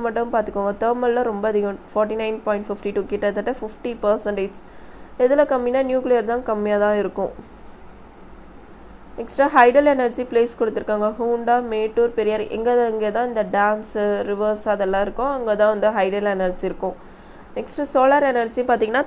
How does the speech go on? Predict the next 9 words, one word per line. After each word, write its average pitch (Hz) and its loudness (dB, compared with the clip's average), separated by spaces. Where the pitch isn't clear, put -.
தமிழ்நாடு 226 4
thousand 226 2
five 226 4
ninety 214 0
megawatt. 202 2
நம்ம 233 0
தான் 262 2
டாப்ல 233 4
இருக்கோம் 196 -4